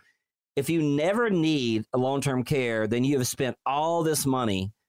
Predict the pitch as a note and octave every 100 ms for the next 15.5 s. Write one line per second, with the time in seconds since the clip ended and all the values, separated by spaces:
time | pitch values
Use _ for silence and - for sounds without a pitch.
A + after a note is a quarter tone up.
0 | _ _ - A#2+ A#2 A2 G#2+ C3+ D3 D#3
1 | D3+ - C3 A#2+ G#2+ G#2 G#2 B2 - A#2+
2 | A#2+ A#2+ A#2 A#2 A2+ A#2+ A#2+ - C#3 C3+
3 | A2+ A2+ F#2+ D#2 D#2 - A2 A#2 C3+ C#3+
4 | - C#3 B2 A#2+ A2+ B2 B2 A#2 A2+ A2+
5 | B2 B2 D#3 D3+ A#2 A2+ - E3+ C#3+ A#2
6 | - F#3 F3+ - A2 A#2 - _ _ _
7 | _ D3 F3 E3 D#3+ E3 F3+ D4+ A3+ F#3
8 | D#3+ C#3 B2+ B2 A2+ - C3 F#2+ F2+ -
9 | _ _ B2+ C3+ C3 B2 A#2 D3+ F#3 F#3
10 | E3 E3+ E3 F#3 E3+ C#3+ A2+ A#2 A#2 B2+
11 | A#2+ A#2+ A#2+ - C3+ B2+ A#2+ B2 C3+ B2+
12 | A#2 A#2 - B2 C3 A#2+ B2 A#2 C3 A#2+
13 | - B2 C3 - G#2+ A2 A#2+ F3 E3 C#3
14 | - B2 C3 - B2+ A2+ A#2+ A2+ A#2 A2
15 | A2 F#2+ - F#2+ E2+